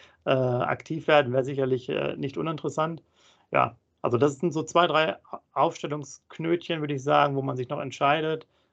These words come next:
Äh, ich denke mal in der, bei den Innenverteidigern, Velkovic, ja oder nein? Äh, Groß, Lien, ja oder nein? Schmid, Bittenkurt,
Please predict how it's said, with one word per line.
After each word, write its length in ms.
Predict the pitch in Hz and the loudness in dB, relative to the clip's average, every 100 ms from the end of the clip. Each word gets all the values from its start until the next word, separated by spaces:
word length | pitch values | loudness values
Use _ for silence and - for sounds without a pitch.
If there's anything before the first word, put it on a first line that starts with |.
| _ | _
Äh, 500 | 131 139 135 139 135 | 2 4 4 2 0
ich 80 | 139 | -4
denke 180 | 135 127 | -6 -2
mal 120 | 127 | -2
in 60 | 120 | -2
der, 140 | 120 | -4
bei 120 | 120 120 | -2 -2
den 140 | 143 | -2
Innenverteidigern, 840 | 160 147 143 143 139 139 131 127 | -4 -4 4 6 8 6 4 0
Velkovic, 560 | 117 139 139 120 123 - | 2 0 0 0 0 2
ja 180 | 135 123 | 4 4
oder 140 | 123 | 2
nein? 400 | 117 139 151 147 - - _ _ _ | -2 -2 -2 -6 -12 -20 _ _ _
Äh, 380 | 120 117 123 120 117 - _ _ - | 2 2 2 -2 -6 -14 _ _ 0
Groß, 360 | 143 151 139 | 6 6 4
Lien, 540 | 135 143 151 143 151 339 | 0 -2 0 -2 -4 -6
ja 260 | 208 131 135 | 0 4 4
oder 160 | 127 123 | 4 2
nein? 440 | 127 131 131 127 | 0 0 -2 -6
Schmid, 420 | - 139 139 139 | -6 -2 -2 -2
Bittenkurt, 720 | 143 139 135 135 131 127 - | -6 -4 -2 2 2 2 -2